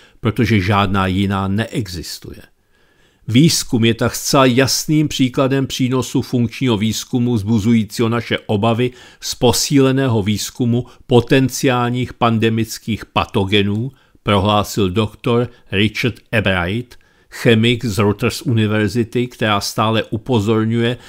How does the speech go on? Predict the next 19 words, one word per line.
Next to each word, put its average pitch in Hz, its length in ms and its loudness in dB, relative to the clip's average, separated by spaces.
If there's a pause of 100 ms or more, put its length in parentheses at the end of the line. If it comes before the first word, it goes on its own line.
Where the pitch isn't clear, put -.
(180)
na 110 260 0
obrovskou 147 640 2
korupci 127 720 2
kolem 113 460 0
celého 120 580 0
vývoje 110 480 0
koronaviru. 90 680 -2 (920)
Zvláště 113 580 2
znepokojivé 135 1080 2
je, 131 240 -2
že 107 220 0
tento 117 340 0
nový 117 340 4
výzkum 110 760 -2
financovaný 120 760 0
vládou 113 420 2
U 117 200 0
S 101 220 -2
A, 107 220 0